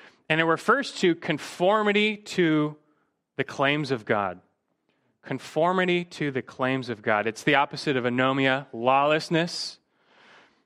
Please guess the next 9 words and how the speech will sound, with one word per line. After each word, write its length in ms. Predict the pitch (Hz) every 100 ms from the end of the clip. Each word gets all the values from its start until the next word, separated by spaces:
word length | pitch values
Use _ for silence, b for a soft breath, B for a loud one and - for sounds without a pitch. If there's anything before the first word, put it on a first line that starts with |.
| _ _ _ B B
Conforming 800 | 165 139 - 180 196 196 196
to 200 | 190 170 -
all 300 | 139 165 190
of 100 | 147
God's 380 | 147 143 151 -
commands, 800 | - 139 127 123 98 92 - - _ _ -
that 240 | 120 117
is 320 | 131 113 107 -
right 600 | 107 107 123 113 - -